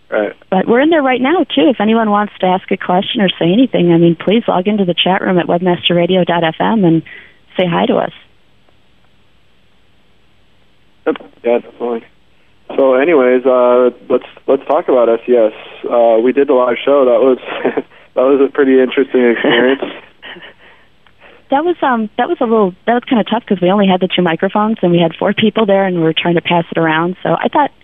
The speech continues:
Speaker 2: considering that it was, it was a little awkward, we did pretty well.
Speaker 1: Yeah, exactly. I agree. What did
Speaker 2: So,
Speaker 1: you think of the
Speaker 2: um,
Speaker 1: show overall?
Speaker 2: Me?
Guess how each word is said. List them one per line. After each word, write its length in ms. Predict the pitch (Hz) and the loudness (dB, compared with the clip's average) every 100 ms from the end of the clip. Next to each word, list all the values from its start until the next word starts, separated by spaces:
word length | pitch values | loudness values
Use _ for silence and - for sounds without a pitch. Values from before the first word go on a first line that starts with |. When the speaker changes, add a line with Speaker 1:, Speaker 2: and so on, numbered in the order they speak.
| - - _ 220 | -20 -20 _ -2
Speaker 2:
considering 500 | 208 - 240 214 180 | -2 0 0 2 2
that 140 | 175 | 2
it 100 | 170 | 0
was, 140 | 160 - - - | -2 -4 -8 -2
it 60 | |
was 120 | 170 160 | -2 0
a 60 | |
little 240 | 170 175 - | 0 0 0
awkward, 380 | 185 - 202 165 | -2 -2 -2 0
we 80 | |
did 180 | 160 170 | -2 -4
pretty 220 | - 151 | -4 -2
well. 340 | 151 214 185 202 _ _ _ _ _ _ _ _ _ _ _ - | 2 2 0 -4 _ _ _ _ _ _ _ _ _ _ _ -4
Speaker 1:
Yeah, 140 | 113 | -2
exactly. 480 | 101 107 104 107 107 - | 0 0 -2 0 -4 -4
I 140 | 117 110 | -2 0
agree. 300 | 107 113 113 - _ _ _ _ _ _ _ _ _ _ - - - _ - | 2 2 0 -6 _ _ _ _ _ _ _ _ _ _ -20 -20 -20 _ -4
What 120 | 143 | 0
did 100 | 143 | 2
Speaker 2:
So, 80 | 180 | 2
Speaker 1:
you 140 | 143 | 0
think 160 | - - | 0 0
of 60 | 120 | 0
the 60 | |
Speaker 2:
um, 60 | 113 | 0
Speaker 1:
show 240 | 131 120 117 | 0 2 2
overall? 340 | 117 117 113 - - - - - _ _ _ _ _ _ _ _ _ | 2 2 0 -4 -16 -20 -20 -20 _ _ _ _ _ _ _ _ _
Speaker 2:
Me? 340 | 196 180 233 | -2 2 2